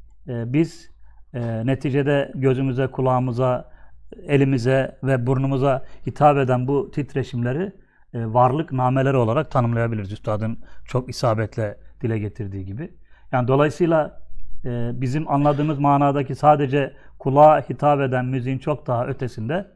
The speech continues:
varlık dediğimiz, e, bütün algılarımıza hitap eden bir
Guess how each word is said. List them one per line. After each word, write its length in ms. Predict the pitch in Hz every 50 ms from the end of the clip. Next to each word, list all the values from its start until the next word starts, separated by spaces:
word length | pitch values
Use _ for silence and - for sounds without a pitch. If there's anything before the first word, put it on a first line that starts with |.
| _ _ - - - - - -
varlık 420 | 127 127 127 135 156 165 165 -
dediğimiz, 600 | 143 131 104 120 117 131 175 190 - - - - - - - - - - - - _ -
e, 320 | 123 120 120 117 117 120 123 131
bütün 320 | 123 - 175 190 165 160
algılarımıza 640 | - 143 135 127 120 127 127 123 123 120 110 123 123
hitap 340 | 135 131 - 151 131 117 107
eden 260 | 107 151 160 156 135
bir 280 | 143 143 120 - -